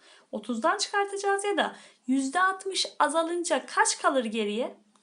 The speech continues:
Çünkü otuzu azalacak ki on ikiyi bakalım yüzde altmış mı azalmış cidden?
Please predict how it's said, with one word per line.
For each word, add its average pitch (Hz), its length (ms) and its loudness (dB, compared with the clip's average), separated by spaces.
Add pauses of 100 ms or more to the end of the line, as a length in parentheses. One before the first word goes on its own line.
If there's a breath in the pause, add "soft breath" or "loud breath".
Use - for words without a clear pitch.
(1600 soft breath)
Çünkü 226 260 -10
otuzu 233 420 -8
azalacak 247 460 -2
ki 415 60 -8
on 311 100 2
ikiyi 285 240 -2
bakalım 247 340 -4
yüzde 240 180 0
altmış 254 300 -2
mı 208 220 -2
azalmış 196 500 -4
cidden? 190 440 -12